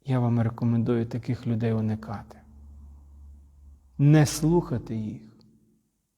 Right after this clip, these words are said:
Зараз, до речі, в інтернеті дуже багато з'явилося всяких ата-, аналітиків. Я скажу так, знаєте, оті всі тіктоківські відосики,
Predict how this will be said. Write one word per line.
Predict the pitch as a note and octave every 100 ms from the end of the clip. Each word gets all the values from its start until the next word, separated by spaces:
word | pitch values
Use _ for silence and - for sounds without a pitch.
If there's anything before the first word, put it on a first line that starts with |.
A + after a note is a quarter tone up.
| _ _ _ _ _ _ _ _
Зараз, | F3 E3 C#3+ B2
до | B2+
речі, | C3+ C3 C3
в |
інтернеті | A#2+ A#2 A#2 B2+ A#2+ A#2+
дуже | A2+ A2+
багато | A2 A2+ G#2+ A#2+ A#2+
з'явилося | A2 A2+ A2+ A2 A2+ -
всяких | A#2+ - A2+ A#2 -
ата-, | A#2 - A2+ -
аналітиків. | A#2+ A2+ B2 B2+ B2 - A#2+
Я | A#2+
скажу | - C3+ A#2+
так, | A#2 C3 B2 - - - - -
знаєте, | - C#3 C#3 C3+ B2+
оті | A#2 C#3 C3 B2
всі | B2+ - B2
тіктоківські | A2+ B2+ - C3+ C3 C3+ A2+ - - B2 A#2+ A2 B2+
відосики, | B2 A#2+ C3 C#3 - B2 - A2